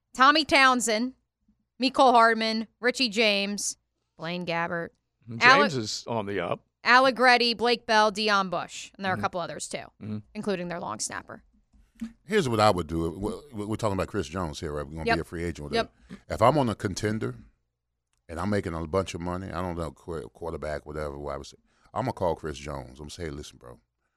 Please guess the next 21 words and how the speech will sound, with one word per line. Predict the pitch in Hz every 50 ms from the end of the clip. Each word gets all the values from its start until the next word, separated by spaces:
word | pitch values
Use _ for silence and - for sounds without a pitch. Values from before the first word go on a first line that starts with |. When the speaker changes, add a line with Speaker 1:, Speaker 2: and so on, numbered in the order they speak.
| _ _ _ _ _ _ _ _
Speaker 3:
I'll | 80 85 87
take | - - 95 80 73
less | 78 78 76 69 -
for | - 76
you | 73 71
to | 67
come | - _ 69 62 -
here." | - 64 55 _ _ _ _ _ _ _ 95
Speaker 2:
Mm-hmm. | 95 95 87 87 - -
Speaker 1:
You're, | 240 277 285 254
Speaker 3:
I | 262
mean, | 285 285
Speaker 1:
if | -
you're | 277 285 285
a | 262
Speaker 3:
c-, | -
Speaker 1:
player. | 165 - 254 220
Speaker 3:
'cause | 190 175 -
I'm, | 151 147 170 175 -
I'm | 147 160 165
try-, | - - 175 170 151